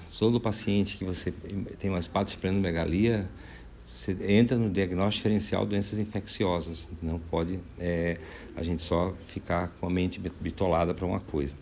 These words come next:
Outra coisa é lembrar também do teste elisa, né, que foi comentado, né, é um exame, é um teste de alta sensibilidade, dá muito falso positivo. Então, a gente tem que ter o quê? Uma, uma história clínica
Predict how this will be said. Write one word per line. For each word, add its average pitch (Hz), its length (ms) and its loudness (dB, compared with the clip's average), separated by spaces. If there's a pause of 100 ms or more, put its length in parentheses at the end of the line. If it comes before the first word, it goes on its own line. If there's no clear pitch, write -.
(380)
Outra 104 200 0
coisa 117 180 2
é 117 40 6
lembrar 113 260 6
também 113 200 2
do 110 120 2
teste 107 320 0
elisa, 110 340 4
né, 92 100 2
que - 60 -6
foi - 140 -4
comentado, 98 640 2
né, 98 140 4
é 98 320 0
um 92 360 0
exame, 95 440 2
é 92 100 0
um 87 180 0
teste 101 360 2
de 92 100 0
alta 117 220 0
sensibilidade, 104 760 0
dá 87 100 -2
muito 98 220 -2
falso 98 280 -2
positivo. 95 500 -2 (580)
Então, 87 220 -2
a 95 60 0
gente 90 160 -2
tem 92 160 -2
que - 100 -10
ter 101 140 2
o 98 100 2
quê? 92 240 2
Uma, 90 560 0 (160)
uma 92 100 -2
história 90 320 2
clínica 90 540 -2